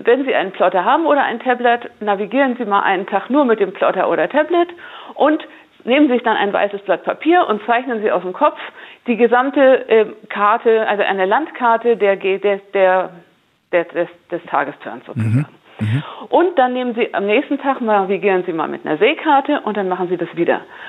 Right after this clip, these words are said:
Speaker 1: Und dann werden Sie sehen, bei dem Plotter ist das deutlich schlechter. Das war nämlich bei allen unseren Personen so, ausnahmslos.
Speaker 2: Mhm.
Speaker 1: Egal, wie sie vorher navigiert haben.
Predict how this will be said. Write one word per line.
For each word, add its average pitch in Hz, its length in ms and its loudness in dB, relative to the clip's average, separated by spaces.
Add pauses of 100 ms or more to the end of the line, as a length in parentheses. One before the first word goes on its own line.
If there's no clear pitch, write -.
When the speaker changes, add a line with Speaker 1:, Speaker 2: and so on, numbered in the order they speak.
(300)
Speaker 1:
Und 240 140 4
dann 233 180 4
werden 220 200 4
Sie 196 120 2
sehen, 208 340 2 (220)
bei 196 120 4
dem 185 140 -2
Plotter 185 380 2
ist 175 240 -4
das 180 180 0
deutlich 143 460 0
schlechter. - 380 -10
Das 180 180 0
war 208 140 2
nämlich 202 260 -4
bei 202 180 2
allen 190 300 4
unseren 151 260 -6
Personen 151 420 -4
so, 151 120 2
ausnahmslos. 185 760 -2 (200)
Speaker 2:
Mhm. 120 340 0 (180)
Speaker 1:
Egal, 240 380 4
wie 254 40 -8
sie 240 120 -8
vorher 208 240 2
navigiert 170 500 -2
haben. - 240 -14